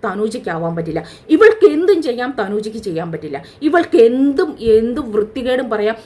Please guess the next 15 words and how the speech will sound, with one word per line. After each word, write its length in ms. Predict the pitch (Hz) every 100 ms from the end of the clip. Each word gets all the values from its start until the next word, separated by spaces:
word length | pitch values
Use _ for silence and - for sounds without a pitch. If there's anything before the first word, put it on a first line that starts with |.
| -
ലോകത്തുള്ള 500 | 254 277 311 294 262
വേറെ 300 | 226 202 240
ആർക്കും 320 | 226 208 208
പറ്റില്ല. 400 | 196 170 180 151 - -
ഈ 120 | 233
വൃത്തികെട്ട 600 | 233 220 - 339 381 392
സ്ത്രീയെ 340 | 330 - 240 254
ചുമക്കുന്ന 880 | 254 247 220 262 - 339 269 160 - _ -
ആളുകളെ 440 | 233 240 240 226 226
പറഞ്ഞാൽ 240 | 202 180
മതി. 240 | 165 151 - - 233
ഒരു 200 | 277 330
നിലവാരവും 720 | 330 262 247 247 254 269 277
വിലയും 440 | 202 214 269 294 254
ഇല്ലാത്ത 360 | 220 220 220